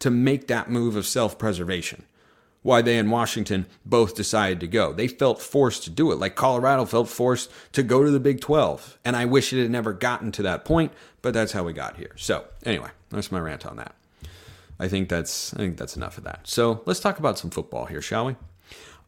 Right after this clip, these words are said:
I want to talk about some football. So every year there has to be somebody in the league that finishes last. It's gotta be somebody.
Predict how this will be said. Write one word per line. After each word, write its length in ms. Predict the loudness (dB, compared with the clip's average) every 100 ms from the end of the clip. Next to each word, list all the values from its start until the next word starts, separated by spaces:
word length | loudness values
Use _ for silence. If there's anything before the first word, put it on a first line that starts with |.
| _
I 520 | 2 6 8 8 8 6
want 440 | 6 6 6 4
to 120 | -4
talk 400 | 0 4 4 0
about 300 | -4 -2 -2
some 160 | -4 -10
football. 420 | -10 -10 -12 -16
So 440 | -6 4 6 6 0 -20 _ _
every 320 | 2 4 2
year 500 | 4 6 6 4 -4 _ 0
there 140 | 0
has 420 | 2 0 0 -2
to 120 | -4 -2
be 480 | 2 4 4 0 -8 _
somebody 1000 | -6 -2 4 8 8 6 4 2 -4 -10 _ _ _ _ _ _ _ _ _
in 200 | 2 6
the 120 | 8 8
league 560 | 8 8 6 4 0 -10 -16 _ _
that 180 | -4 -4
finishes 560 | -2 -2 -2 -2 -6 -6
last. 380 | -10 -12 -16 -18 _ _ _ _ _ _ _ _ _ _ _ _ _ -20 _ _ -20 -20 _ -2
It's 140 | -2
gotta 320 | 2 2 4
be 120 | 2
somebody. 520 | 0 0 0 0 -4